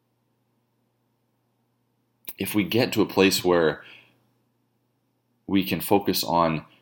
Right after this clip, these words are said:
getting as perfect as possible and then that continual pursuit of excellence, there's opportunity still there. But if we are just solely focused on being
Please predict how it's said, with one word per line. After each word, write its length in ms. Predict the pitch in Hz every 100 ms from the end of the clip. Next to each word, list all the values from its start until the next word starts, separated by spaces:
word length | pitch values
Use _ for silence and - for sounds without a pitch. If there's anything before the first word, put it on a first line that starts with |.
| _ _
getting 280 | - 95 95
as 340 | - 98 104 104
perfect 500 | - - 104 107 98
as 120 | 95
possible 520 | - 92 92 - 78
and 160 | 73 80
then 120 | 90
that 160 | 87 -
continual 400 | 92 - 110 95
pursuit 300 | 90 - 92
of 80 |
excellence, 720 | 87 95 - 85 73 71 - - _ _ _ _ _ _ _ _ _ - - _ _ _ _ _
there's 200 | - 95
opportunity 600 | 95 92 - 143 135 92
still 240 | 82 - -
there. 280 | - - - - - -
But 100 | 95
if 100 | 98
we 80 |
are 100 | 117
just 300 | 92 98 -
solely 260 | - 127 104
focused 380 | 90 107 - -
on 240 | 76 71
being 520 | - 107 107 87 76